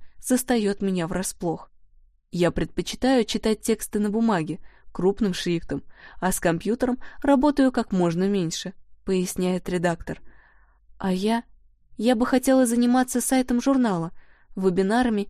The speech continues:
и видеорепортажами. Мы смотрим друг на друга и вдруг начинаем смеяться. Слишком подходящими кажутся наши предпочтения.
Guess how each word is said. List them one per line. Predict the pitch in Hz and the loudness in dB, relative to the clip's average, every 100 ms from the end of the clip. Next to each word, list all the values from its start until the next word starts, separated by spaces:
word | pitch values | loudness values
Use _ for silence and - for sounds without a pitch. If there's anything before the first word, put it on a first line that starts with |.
| - - | -10 -6
и | 233 | 2
видеорепортажами. | 240 220 233 233 247 254 214 185 160 156 - - _ _ - | 2 4 4 4 2 2 0 0 -4 -6 -10 -20 _ _ -6
Мы | 185 | -4
смотрим | 185 185 180 175 170 | -2 0 0 0 0
друг | 175 170 | -2 -4
на | 175 | -6
друга | 175 196 247 254 - - - | 0 0 0 -4 -8 -20 -2
и | 247 | 0
вдруг | 233 339 - | 2 0 0
начинаем | 226 - 226 220 | -2 -2 -2 -2
смеяться. | - 233 233 190 165 - 151 - - _ - | -2 -2 2 0 -2 -10 -10 -14 -20 _ 0
Слишком | 277 302 - 247 | 2 2 2 0
подходящими | 247 254 240 208 208 226 - 208 | 0 -2 0 2 0 0 -2 -2
кажутся | - 180 175 - 175 | -2 -4 -4 -6 -2
наши | 170 - | -2 -2
предпочтения. | 208 180 - 190 - - 185 170 165 | -6 -6 -2 -2 -2 -2 -2 -2 -8